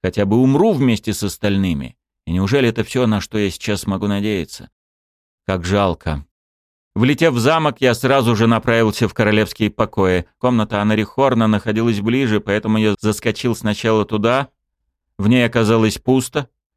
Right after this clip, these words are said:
Наверное, король сейчас где-нибудь руководит защитой замка. Тогда Клаириэль,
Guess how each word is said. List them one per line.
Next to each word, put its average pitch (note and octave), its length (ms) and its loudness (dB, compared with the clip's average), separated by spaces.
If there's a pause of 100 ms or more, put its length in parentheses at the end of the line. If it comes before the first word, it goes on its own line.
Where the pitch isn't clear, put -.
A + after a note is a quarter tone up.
(200)
Наверное, B2 460 4
король A#2+ 280 0
сейчас A2+ 380 -2
где-нибудь A2+ 440 0
руководит A2 460 -2
защитой A2+ 440 -2
замка. G2+ 420 -2 (200)
Тогда G#2 280 -2
Клаириэль, A2 800 2